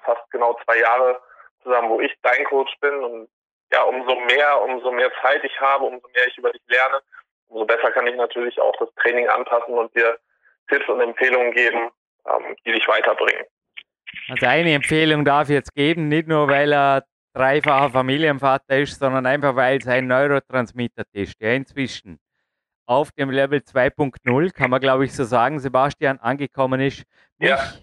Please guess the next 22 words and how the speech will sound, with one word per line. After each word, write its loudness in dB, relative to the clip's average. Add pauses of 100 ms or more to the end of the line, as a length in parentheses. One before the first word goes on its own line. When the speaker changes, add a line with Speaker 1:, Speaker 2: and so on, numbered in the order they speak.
(180)
Speaker 2:
gewaltig -2
weitergebracht -4
hat. -16 (580)
Ganzheitlich, -2 (140)
ich -20
sag 0
jetzt -4
einfach 0
persönlichkeitsmäßig, -4
hormonell. -4 (800)
Und 0 (120)
ich -6 (420)
behaupte, -2
dass -8
der -4
jeden -4
Cent -4
wert -2
ist. -6
Und, -2 (640)
yo, 0
ich -20